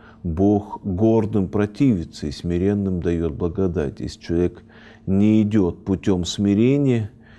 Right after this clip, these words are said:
не с-, не смирился ещё, то благодати ему не взыскать. Само по себе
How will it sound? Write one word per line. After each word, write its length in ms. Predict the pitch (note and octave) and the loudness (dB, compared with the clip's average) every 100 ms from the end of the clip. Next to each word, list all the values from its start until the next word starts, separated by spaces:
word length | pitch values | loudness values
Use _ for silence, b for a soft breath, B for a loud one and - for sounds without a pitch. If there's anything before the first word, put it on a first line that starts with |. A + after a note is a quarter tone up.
| B - | B -4
не 320 | F#2+ G#2 G#2 | 0 2 0
с-, 160 | - - - | -2 -14 -2
не 240 | G#2 A#2+ | 2 2
смирился 840 | A2 B2+ C3 C3 C3+ A#2 F2+ - | 2 2 4 6 4 2 0 -4
ещё, 540 | D#2+ D2+ - - G#2+ G2+ | -4 -6 -8 0 0 0
то 460 | - F#2+ F2+ F2+ B B B - | -2 0 0 0 B B B -6
благодати 880 | F2+ F#2 E2+ D3 F2 G#2 G#2 - G#2 | 0 2 2 0 2 0 0 -4 -4
ему 760 | G2 - F2+ F2+ E2+ E2+ E2 - | -2 -4 -4 -2 -2 -2 -4 -4
не 260 | F#2+ F#2+ E2 | 0 0 -2
взыскать. 640 | D#2 F#2+ - - F2 C#2 | -4 -6 -6 -4 -4 -4
Само 320 | - F#2+ G#2 | -2 0 0
по 120 | G2+ F#2 | -2 -4
себе 440 | - F#2+ G2+ | -2 0 2